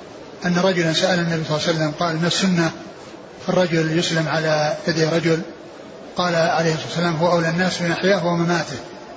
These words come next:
هو أولى الناس بمحياه ومماته"، يعني أولى الناس به حيا وميتا. وهذا الحديث أورده المصنف يعني في كتاب المواريث،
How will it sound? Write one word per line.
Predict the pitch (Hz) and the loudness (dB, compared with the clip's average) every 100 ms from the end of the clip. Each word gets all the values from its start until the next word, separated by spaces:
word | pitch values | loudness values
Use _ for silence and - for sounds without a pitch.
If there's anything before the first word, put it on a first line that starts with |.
| - - - - - | -18 -18 -18 -10 0
هو | 170 | 2
أولى | 170 156 | 2 0
الناس | 156 170 185 - | 0 2 2 0
بمحياه | 165 151 151 170 190 175 | -2 -2 0 0 2 2
ومماته"، | 175 156 170 160 - 135 - - - - - - - | 2 2 0 0 -4 -8 -10 -18 -18 -18 -18 -18 -4
يعني | 165 165 170 | 0 2 2
أولى | 180 170 | 2 2
الناس | 170 180 - | 2 0 0
به | 170 160 160 | -2 0 -2
حيا | - 185 185 170 | 0 0 0 0
وميتا. | 170 165 160 160 151 - - - - - - - - - - - - - - - - - - - - - - - | 2 2 0 0 -2 -4 -8 -16 -18 -18 -18 -20 -20 -20 -18 -20 -20 -18 -16 -16 -16 -18 -18 -18 -18 -18 -16 -6
وهذا | 165 170 165 160 151 - 175 240 | 0 2 4 4 2 0 2 2
الحديث | 202 170 170 208 220 | 2 2 2 2 4
أورده | 240 208 185 165 175 185 | 4 4 2 2 2 2
المصنف | 170 - 180 160 165 - - - - - - | 0 0 -2 0 -2 -4 -16 -18 -18 -18 -6
يعني | 151 165 | -2 0
في | 151 165 | 0 0
كتاب | 160 160 170 160 156 151 156 175 | 0 0 0 2 0 0 -4 -2
المواريث، | 165 156 156 170 175 | 0 2 4 4 2